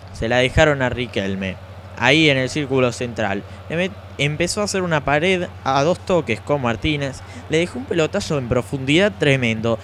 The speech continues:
Los dos hombres de Boca estaban contra los dos hombres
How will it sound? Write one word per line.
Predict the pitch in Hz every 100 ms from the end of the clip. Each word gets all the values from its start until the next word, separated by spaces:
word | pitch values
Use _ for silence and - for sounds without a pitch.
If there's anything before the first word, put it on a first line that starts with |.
| - -
Los | 170 190
dos | 233 240
hombres | 214 196
de | 151 175
Boca | 220 208 165 120
estaban | 120 - 196 165 147 -
contra | 135 135 131
los | 135 131
dos | 139 185 -
hombres | 185 180 147